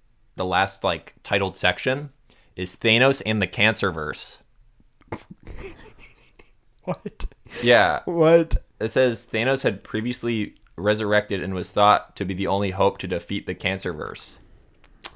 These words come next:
Speaker 2: I don't even
Speaker 1: Yeah.
Speaker 2: Interesting. Interesting. Okay.
Speaker 1: What's the Cancerverse?
Speaker 2: I don't know. The can-, is it, like, the sign? The,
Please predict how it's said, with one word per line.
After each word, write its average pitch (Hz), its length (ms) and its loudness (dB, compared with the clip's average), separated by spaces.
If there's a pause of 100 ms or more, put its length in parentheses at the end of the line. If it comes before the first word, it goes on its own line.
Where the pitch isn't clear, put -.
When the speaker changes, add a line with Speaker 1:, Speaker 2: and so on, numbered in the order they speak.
Speaker 2:
I - 40 -10
don't 95 160 -6
even 92 320 -10 (840)
Speaker 1:
Yeah. 95 320 4
Speaker 2:
Interesting. 95 580 -6 (220)
Interesting. 98 600 -6 (280)
Okay. 107 280 -2 (100)
Speaker 1:
What's - 200 -14
the 143 100 -4
Cancerverse? 110 800 -4
Speaker 2:
I 117 200 6
don't 107 140 4
know. 98 340 2 (320)
The 139 140 -12
can-, - 260 8
is 139 220 0
it, 113 200 -2
like, 107 260 0
the 101 280 2
sign? 139 800 2
The, 95 500 2